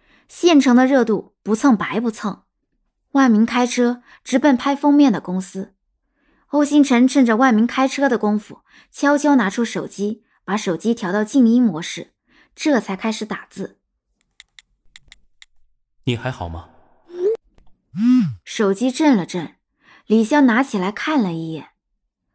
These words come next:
Speaker 1: 四个字加一个标点符号。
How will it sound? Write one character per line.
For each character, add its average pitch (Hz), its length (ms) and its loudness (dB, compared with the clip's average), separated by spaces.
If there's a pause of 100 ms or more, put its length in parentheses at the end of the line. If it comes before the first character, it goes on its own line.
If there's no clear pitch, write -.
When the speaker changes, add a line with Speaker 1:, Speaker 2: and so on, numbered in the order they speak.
(220)
Speaker 1:
四 - 340 -2
个 220 160 2
字 196 420 -6
加 247 240 -2
一 220 60 2
个 226 120 -2
标 262 240 0
点 175 200 -4
符 - 180 -18
号。 - 320 -14